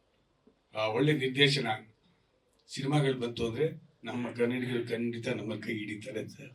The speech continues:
ಆ ನಂಬಿಕೆ ನನಗಿದೆ. ಯಾಕೆ ಸುಮಾರು ನಲವತ್ತೆಂಟು ವರ್ಷ ಆಯ್ತು ನಾವು ಇಂಡಸ್ಟ್ರಿ ಬಂದು. So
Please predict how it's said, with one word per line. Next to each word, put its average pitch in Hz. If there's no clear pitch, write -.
ಆ 139
ನಂಬಿಕೆ 151
ನನಗಿದೆ. 107
ಯಾಕೆ -
ಸುಮಾರು 139
ನಲವತ್ತೆಂಟು 143
ವರ್ಷ 131
ಆಯ್ತು 120
ನಾವು 120
ಇಂಡಸ್ಟ್ರಿ 127
ಬಂದು. 110
So 113